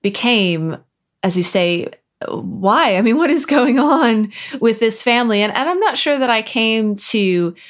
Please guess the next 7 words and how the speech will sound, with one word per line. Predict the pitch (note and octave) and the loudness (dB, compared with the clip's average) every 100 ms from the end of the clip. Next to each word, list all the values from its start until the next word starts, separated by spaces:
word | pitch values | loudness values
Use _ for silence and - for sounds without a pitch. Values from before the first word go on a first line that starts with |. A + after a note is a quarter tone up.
| - - | -20 -10
a, | - | -6
a, | D#3 - - F3+ F3 - | -2 -2 0 0 0 0
a | |
single | - A#3 A3+ G#3 F#3 E3 D#3+ - | 0 2 2 2 2 2 0 0
answer | F3 E3+ - D3 D3 - - | -2 -2 -4 -4 -4 -6 -4
to | F3+ | -2
that | E3 D3+ D3+ - | 0 0 -2 -6